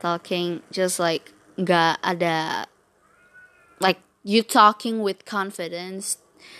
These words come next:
but, like, yeah. <laughs> So, um, wish me luck for next podcast. Um, sorry if there's, uh, something wrong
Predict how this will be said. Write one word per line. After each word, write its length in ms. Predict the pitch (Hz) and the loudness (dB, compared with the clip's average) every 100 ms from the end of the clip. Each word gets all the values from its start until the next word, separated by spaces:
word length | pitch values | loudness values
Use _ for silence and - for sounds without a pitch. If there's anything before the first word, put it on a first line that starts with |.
| - | -6
but, 140 | 190 | -4
like, 420 | 180 170 165 - - _ | 0 0 0 -8 -20 _
yeah. 440 | 175 156 160 165 202 202 208 - - - - - | -2 0 0 -2 -4 -12 -16 -16 -16 -12 -14 -10
<laughs> 520 | - - 254 - 220 - 381 392 359 349 | -4 2 2 2 -8 -6 -6 -4 -6 -8
So, 680 | - - 226 220 214 214 - | -4 2 6 6 6 2 -2
um, 340 | - 226 214 190 | 0 0 0 -4
wish 360 | - 220 - - | 0 0 0 -4
me 160 | 226 | -4
luck 300 | 226 220 214 | 0 0 0
for 560 | 214 - 208 196 185 - _ _ _ _ _ _ - | -2 0 2 4 0 -2 _ _ _ _ _ _ -10
next 520 | 196 196 196 - - | -2 -2 -2 -2 -2
podcast. 960 | 190 190 190 - 196 190 185 190 - - - - - - | 2 2 2 -4 0 2 2 -2 -6 -10 -16 -20 -16 0
Um, 380 | 196 180 175 185 | 4 4 0 -4
sorry 460 | - 208 208 202 | 0 2 2 -2
if 260 | 196 196 - | -6 -8 -12
there's, 760 | 190 185 180 175 180 208 - - - - - - - | -6 -4 -2 -4 -6 -10 -14 -14 -20 -20 -20 -16 -2
uh, 220 | 190 175 | 2 2
something 760 | 185 214 202 202 214 214 214 | 4 4 4 4 2 4 0
wrong 680 | 202 196 190 196 202 208 220 | 4 6 8 6 4 -2 -8